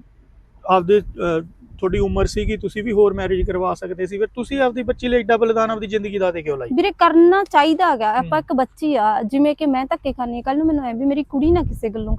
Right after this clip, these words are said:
Speaker 2: ਘੱਟ ਰਹਿ
Speaker 1: ਹੂੰ।
Speaker 2: ਜੇ।
Speaker 1: ਕੁੜੀ
Speaker 2: ਦੁਨੀਆ
Speaker 1: ਤਾਂ ਉਨੀ ਉਹਦੀ ਵੀ ਸੀ।
Speaker 2: ਹਾਂ। ਨਹੀਂ, ਉਹਦੀ ਤਾਂ ਸੀਗੀ ਵੀਰੇ, ਜੇ
Speaker 1: ਹੂੰ।
Speaker 2: ਕੁੜੀ ਉਹਦੀ
Speaker 1: ਉਹ
Speaker 2: ਹੁੰਦੀ
Speaker 1: ਵੀ
Speaker 2: ਤਾਂ
Speaker 1: ਸੋਚ
Speaker 2: ਉਹਦੇ ਮਗਰ
Speaker 1: ਸਕਦਾ
Speaker 2: ਦਸ
Speaker 1: ਸੀ,
Speaker 2: ਜੀ ਸੀ ਉਹਨਾਂ
Speaker 1: ਹੂੰ।
Speaker 2: ਦੇ। ਉਹਨੂੰ ਕਹਿੰਦੇ ਵੀ ਸਾਡੀ ਕੁੜੀ ਸਾਨੂੰ ਦੇ ਦੇ,
Speaker 1: ਹੂੰ।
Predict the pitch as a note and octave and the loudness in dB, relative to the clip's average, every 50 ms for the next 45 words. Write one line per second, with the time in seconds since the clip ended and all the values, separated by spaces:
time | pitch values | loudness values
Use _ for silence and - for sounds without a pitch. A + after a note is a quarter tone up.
0 | - - - - - - - A#3 A#3+ B3 - _ _ - _ - - - - - | -2 -4 -4 -8 -10 -10 -10 -10 -12 -14 -18 _ _ -20 _ -18 -16 -14 -14 -16
1 | - - G#3 B3 C4 C4+ C#4 C#4+ - D#4+ D4 C#4 C#4 C4+ D4+ D4+ C#4 C4+ C4+ B3+ | -14 -6 -2 2 2 4 2 2 2 4 4 4 4 2 2 2 2 2 4 4
2 | D#4 D4+ C#4+ B3+ A3 A3+ G#3+ C4+ - _ - - - - C4 D4 E4+ E4+ D#4 D4+ | 4 4 2 0 -2 -4 -8 -10 -12 _ -20 -20 -4 2 4 6 6 6 6 4
3 | C#4+ F4 F#4+ G4 - - C4 C4+ E4 D4+ D4+ F4 G4+ E4+ E4 - G3+ G#3 - G3+ | 4 2 0 0 0 0 2 2 2 2 2 2 2 2 2 2 2 2 4 4
4 | G3 G3+ - F#4 F#4 - - C#4 E4 F#4+ E4+ G4 F#4+ F4+ - G#4 G4+ F#4+ F#4 F4 | 4 4 4 4 6 8 8 8 8 6 8 8 8 8 8 6 4 6 6 6
5 | F4+ B3 D#4 D4 C#4+ G3+ A#3+ C#4 C#4+ F4 E4+ C#4+ E4+ F4 E4 D#4+ E4+ F#4+ F4+ F4 | 6 8 8 6 6 6 2 0 0 0 0 0 2 2 2 4 4 2 2 2
6 | C4+ G#3+ - _ _ _ _ _ - B3 C4+ D4+ E4 G4 - - D#4+ D#4 D#4+ E4 | 0 0 -2 _ _ _ _ _ 0 2 4 4 4 4 2 2 2 4 4 2
7 | G4+ D#4+ D#4+ - - D#4 C4 C#4 C4 C4+ D#4 E4 D#4 F#4 D#4 - C4+ C#4+ C#4+ B3 | 2 0 0 2 2 2 2 0 -2 -2 -2 -2 0 0 0 0 0 0 2 2
8 | C4+ B3 B3+ E4 G4 F#4+ - - - F3+ | 2 2 2 -2 -4 -4 -8 -16 -20 -18